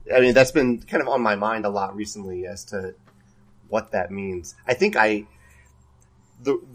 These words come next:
the reason it is the way it is, is that it, it really goes back to the original reason why I got into Kickstarter, which was I, I kind of cherished the opportunity to,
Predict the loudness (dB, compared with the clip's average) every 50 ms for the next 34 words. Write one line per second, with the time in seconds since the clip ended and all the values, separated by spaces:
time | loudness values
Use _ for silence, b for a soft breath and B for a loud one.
0 | -20 -10 -2 0 0 2 2 0 2 2 2 2 2 2 4 2 2 2 0 0
1 | 0 0 0 -2 -2 -6 -6 -8 -8 -10 -10 -12 -12 -16 -16 -10 -8 -8 -8 -6
2 | -4 0 2 2 2 2 0 -4 -16 _ -6 -6 -2 -2 -4 -2 0 2 0 0
3 | 2 0 -2 -2 2 2 0 0 2 0 -4 -4 -4 -8 _ -20 -20 -16 -10 -4
4 | -4 -2 -2 -2 -2 -2 -2 -2 0 -2 -2 -2 -2 -4 -4 -4 -4 -2 -2 -2
5 | -2 -2 -8 -10 -16 -20 -14 -14 -12 -10 -10 -6 -6 -6 -4 -6 -8 -10 -10 -12
6 | -12 -12 -8 -6 -6 -6 -6 -8 -8 -6 -2 -2 -2 -2 -4 -10 -16 -20 b b
7 | b b b b b b _ _ _ _ _ _ _ _ -2 -2 -2 -2 -6 -8
8 | -8 -8 -10 -12 -6 -4 -2 0 0 -2 -4 -8 -10 -6 -2 -2 -2 -2 -4 -12
9 | -10 -8 -8 -8 -8 -8 -12 -12 -14 -20 -20